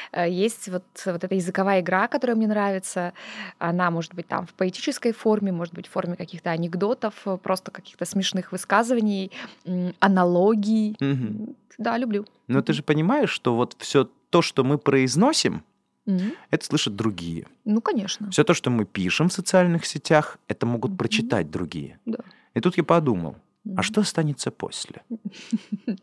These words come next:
Speaker 2: Возле
Speaker 1: Это все,
Speaker 2: если.
Speaker 1: что останется после меня.
Speaker 2: Ну да, да, Юр
Speaker 1: Да,
Speaker 2: Шевчук,
Speaker 1: да.
Speaker 2: привет.
Speaker 1: Мгм.
Speaker 2: А, это же получается след.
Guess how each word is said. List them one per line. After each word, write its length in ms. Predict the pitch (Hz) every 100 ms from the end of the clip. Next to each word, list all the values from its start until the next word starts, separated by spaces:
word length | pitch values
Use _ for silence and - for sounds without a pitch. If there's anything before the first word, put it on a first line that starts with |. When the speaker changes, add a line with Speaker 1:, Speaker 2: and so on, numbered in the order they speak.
| - 311 269 247
Speaker 2:
Возле 360 | 95 95 - 190
Speaker 1:
Это 60 |
все, 100 | 78
Speaker 2:
если. 20 | 320
Speaker 1:
что 220 | - 214
останется 640 | 196 233 247 233 - 202 185 -
после 260 | 196 196
меня. 180 | 185 185
Speaker 2:
Ну 180 | 127 156
да, 200 | 123 82
да, 140 | 82
Юр 220 | 82 92 -
Speaker 1:
Да, 60 |
Speaker 2:
Шевчук, 320 | - 101 104
Speaker 1:
да. 40 | 104
Speaker 2:
привет. 280 | 95 98 131
Speaker 1:
Мгм. 100 | 220 269 - -
Speaker 2:
А, 880 | - 104 104 107 107 104 101 101 92 _ _ - -
это 220 | 120 117
же 120 | 110 117
получается 580 | 123 120 131 127 -
след. 460 | 135 - 190 -